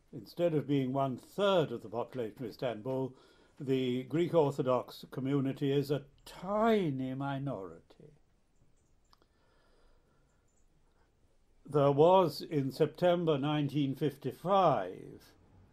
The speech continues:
a very ugly anti-Christian riot in which two-thirds of the Orthodox churches in Constantinople were sacked,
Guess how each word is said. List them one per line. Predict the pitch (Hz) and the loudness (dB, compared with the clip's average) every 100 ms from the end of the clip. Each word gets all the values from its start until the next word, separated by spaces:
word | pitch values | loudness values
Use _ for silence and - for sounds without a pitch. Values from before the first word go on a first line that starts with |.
| _ _ - - - - | _ _ -20 -20 -16 -6
a | 135 | 0
very | 151 151 151 - | 2 2 0 0
ugly | 165 170 143 127 123 107 - _ _ _ _ _ _ _ _ _ _ _ 160 | 4 4 2 -2 -2 -4 -8 _ _ _ _ _ _ _ _ _ _ _ -2
anti-Christian | 151 147 135 139 - 151 139 - - 123 104 | 0 0 -2 -6 -4 -2 -2 -4 -8 -8 -4
riot | 120 135 127 135 - - - - _ - - - _ _ _ - - _ - | 0 2 2 0 -6 -12 -20 -20 _ -20 -20 -20 _ _ _ -20 -20 _ -12
in | 127 | -8
which | 127 123 123 - - - - - - _ _ | -6 -6 -8 -18 -20 -20 -20 -20 -20 _ _
two-thirds | - 160 139 156 160 151 107 | -2 0 0 2 4 2 -2
of | 117 | -6
the | 107 | -2
Orthodox | 127 127 143 123 107 - | 0 0 0 -2 -4 -6
churches | - 143 - 131 110 | -2 -2 -4 -10 -10
in | 110 | -8
Constantinople | 139 127 117 - 120 110 120 127 127 127 110 | -4 -4 -4 -8 -8 -8 -6 -6 -6 -6 -6
were | 113 107 | -6 -8
sacked, | - 151 127 - - - - | -6 -4 -4 -6 -14 -20 -20